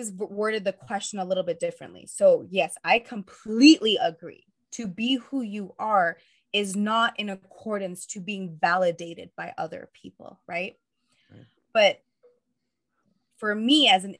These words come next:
Speaker 1: individual, I know I struggle with validating myself.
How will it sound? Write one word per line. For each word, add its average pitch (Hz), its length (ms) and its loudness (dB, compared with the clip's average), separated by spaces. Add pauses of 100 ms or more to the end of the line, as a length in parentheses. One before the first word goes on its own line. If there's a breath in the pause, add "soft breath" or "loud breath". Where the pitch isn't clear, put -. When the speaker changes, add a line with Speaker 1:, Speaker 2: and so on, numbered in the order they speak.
Speaker 1:
individual, 196 760 -8
I 226 200 0
know 208 460 -8
I 190 240 -4
struggle - 1000 -4 (320)
with 180 240 -8
validating 175 840 0
myself. - 680 -8